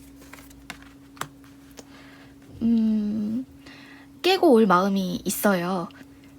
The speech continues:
근데 이 상대는 한 사람한테 정착하는 걸 좋아하진 않아요. 분명 되게 과거에서부터 이 상대분이 좋아했던 이성이 금방금방 바뀐 것 같은 느낌이 들거든요.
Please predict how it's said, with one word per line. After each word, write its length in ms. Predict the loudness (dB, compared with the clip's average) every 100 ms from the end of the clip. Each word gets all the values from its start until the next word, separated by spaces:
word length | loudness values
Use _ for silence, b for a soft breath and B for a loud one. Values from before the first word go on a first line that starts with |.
| -6
근데 580 | 0 2 4 2 0 -2 -2
이 220 | 2 4
상대는 600 | 2 -2 0 2 2 0 B B B
한 280 | -8 -6 -4
사람한테 800 | 0 2 2 0 -4 0 2 2
정착하는 680 | 0 0 0 -2 -2 2 2
걸 200 | 2 0
좋아하진 760 | 0 2 4 4 2 2 0 0
않아요. 640 | 0 2 4 2 0 -2 B B B B
분명 640 | 2 4 6 6 6 4 2
되게 240 | 2 0
과거에서부터 1160 | -2 0 2 4 4 6 2 0 -2 0 0 -2 B B B
이 220 | 2 4
상대분이 500 | 4 2 2 2 2
좋아했던 600 | 2 0 0 0 -2 -2 -2
이성이 640 | -2 2 4 6 6 4 B B B
금방금방 640 | -2 2 2 2 2 0
바뀐 420 | 0 -8 -6 -4 -2
것 160 | -2
같은 320 | -4 -4 0
느낌이 480 | 0 0 -2 0 -2
들거든요. 580 | 0 2 2 -2 -2 -2